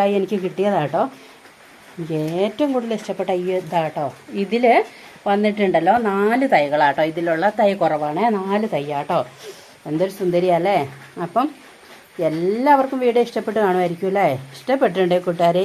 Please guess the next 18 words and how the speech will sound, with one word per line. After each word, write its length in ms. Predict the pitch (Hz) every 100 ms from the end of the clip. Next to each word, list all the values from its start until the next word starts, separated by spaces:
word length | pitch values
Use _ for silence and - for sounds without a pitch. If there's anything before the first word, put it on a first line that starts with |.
| 170
എല്ലാവരും 480 | 143 151 160 202 220
ഒന്ന് 120 | 175 170
ഹൈപ്പ് 220 | 160 151 180
ചെയ്യാൻ 180 | 165 165 - - - - -
മറന്നു 440 | 165 170 175 226 294
പോകരുത് 340 | 190 151 147 160 160
വീഡിയോ. 240 | 156 170 160
അതേപോലെ 480 | 139 180 247 254 226 214
തന്നെ 160 | 214 202
സെയിലിനുള്ള 500 | - 170 185 214 185 180 170
കൂട്ടുകാരുണ്ടെങ്കിൽ 720 | 156 175 175 160 165 170 214 - - - - 147
ഒന്ന് 260 | 175 254 - 185 165
ഓടി 240 | 156 156 151
വന്നിട്ട്, 400 | 151 156 156 320 - - - - 151
ഏം, 360 | 151 151 151 151 - - - - - - - - 190
നിങ്ങൾക്ക് 320 | 185 185 190
ഇഷ്ടപ്പെട്ട 460 | - 294 247 180 185 302 -
ഫുൾ 140 | -